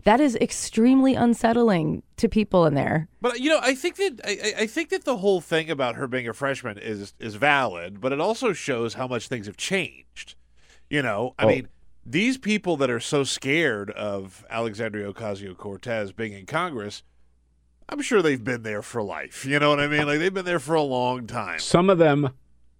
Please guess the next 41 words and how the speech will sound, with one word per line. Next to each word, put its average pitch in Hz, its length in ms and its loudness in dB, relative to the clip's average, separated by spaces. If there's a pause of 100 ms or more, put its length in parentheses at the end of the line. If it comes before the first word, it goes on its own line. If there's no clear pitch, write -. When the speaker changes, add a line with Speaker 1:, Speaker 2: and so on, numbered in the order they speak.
(120)
Speaker 3:
longer 117 680 6 (360)
than 98 140 6
she's 113 280 4
been 98 180 6
on 87 400 4
the 78 100 2
Speaker 2:
Yeah. 262 120 6 (120)
Speaker 3:
planet. 220 280 0
Speaker 2:
Yeah, 185 260 4
Speaker 1:
Absolutely. 247 600 4 (320)
Speaker 2:
absolutely. 165 520 4
<laughs> - 0 -
Li-, 277 180 4
literally. 240 880 4
Speaker 3:
Yes, 147 400 4 (240)
yes. 123 200 8
Speaker 2:
Lo-, 165 180 2
Speaker 3:
In 180 220 6
Speaker 2:
been 196 140 4
members - 0 -
Speaker 3:
Congress, 196 500 8
Speaker 2:
of - 40 -10
Congress 147 460 2
Speaker 3:
longer 131 460 8
Speaker 2:
for 113 60 8
Speaker 3:
than 98 80 2
Speaker 2:
longer 98 200 4
Speaker 3:
she's 107 180 6
Speaker 2:
than - 80 -2
Speaker 3:
been 98 100 6
Speaker 2:
alive. 85 300 6
Speaker 3:
alive. 60 140 -2
Speaker 2:
Yeah, 113 180 -4 (100)
I, 135 120 0
absolutely. 127 540 -4
Speaker 3:
That 110 240 6
is 90 180 4
stunning, 76 440 -2 (200)
really. 87 200 4
Speaker 2:
Yeah. 98 160 -4 (140)
Speaker 3:
Yeah. 165 160 4